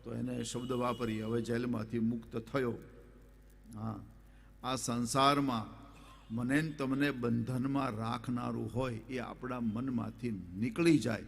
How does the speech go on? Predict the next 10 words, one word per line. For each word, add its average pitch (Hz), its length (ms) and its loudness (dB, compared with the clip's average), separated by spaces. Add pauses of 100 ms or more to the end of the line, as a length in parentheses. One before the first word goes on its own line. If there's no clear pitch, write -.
(240)
એનું 139 240 2
નામ 107 240 -2
છે - 160 -8
મુક્તિ. 113 540 -2 (2500)
માણસ 117 360 -4
મુક્ત 120 360 -4
હોય, 98 280 -10 (1600)
કોઈ 127 380 0
બંધન 101 360 -6
નહીં. 120 340 -14